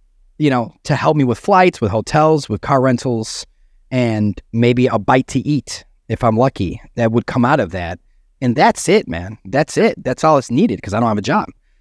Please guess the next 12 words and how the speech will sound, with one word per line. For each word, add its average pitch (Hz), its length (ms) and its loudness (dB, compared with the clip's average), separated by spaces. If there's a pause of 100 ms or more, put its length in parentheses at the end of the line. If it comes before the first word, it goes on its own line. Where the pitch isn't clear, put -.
So, 120 520 2 (280)
you 135 100 -2
know, 110 160 -2
some 196 180 2
of 185 40 6
these 151 120 2
other 180 140 4
producers 123 440 -2
are 107 120 0
like, 104 200 -6
"You're 156 140 4
insane." 120 560 0